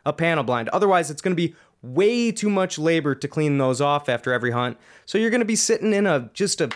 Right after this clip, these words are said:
a panel blind full of mold. More likely than not, you'll be sitting in mold, or a moldy,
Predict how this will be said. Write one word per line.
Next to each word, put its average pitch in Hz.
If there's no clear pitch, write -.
a 147
panel 175
blind 156
full 143
of 160
mold. 147
More 156
likely 151
than 131
not, 123
you'll 143
be 135
sitting 131
in 120
mold, 117
or 175
a 151
moldy, 143